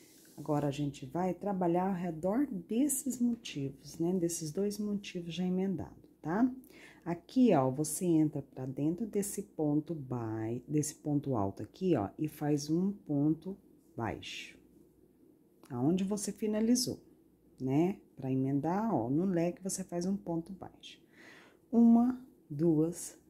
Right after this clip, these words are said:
três correntinhas. Vai para o próximo. Aqui as três correntinhas, ó,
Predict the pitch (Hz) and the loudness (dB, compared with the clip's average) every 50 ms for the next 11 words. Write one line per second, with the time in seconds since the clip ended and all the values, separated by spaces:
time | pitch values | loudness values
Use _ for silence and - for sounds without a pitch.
0 | - _ - 180 175 180 185 185 - - 190 190 190 185 - - - - - - | -20 _ -6 -2 0 0 0 -2 -4 -4 -4 -4 -4 -4 -6 -8 -12 -12 -16 -18
1 | - - - - 113 123 151 165 175 180 - - 170 160 156 156 - - 131 123 | -18 -18 -16 -14 -6 -2 0 0 0 0 0 -2 -2 -2 -2 -4 -4 -4 -4 -4
2 | 120 123 - - - - 196 208 233 262 294 - - - _ - _ _ _ _ | -4 -4 -6 -6 -4 -2 0 4 4 4 4 2 -2 -14 _ -20 _ _ _ _
3 | - - - - - _ - 135 131 - - 151 143 139 - - - 147 151 147 | -20 -20 -20 -20 -20 _ -10 -10 -8 -4 -2 -2 -2 -2 -4 -6 -2 -2 -2 -2
4 | - - - 170 175 170 170 170 - 196 202 196 175 143 139 131 135 151 151 143 | -2 -2 -2 0 2 2 2 0 -2 -2 -2 -2 0 0 -2 -2 0 0 -2 -2
5 | - - - | -2 -4 -8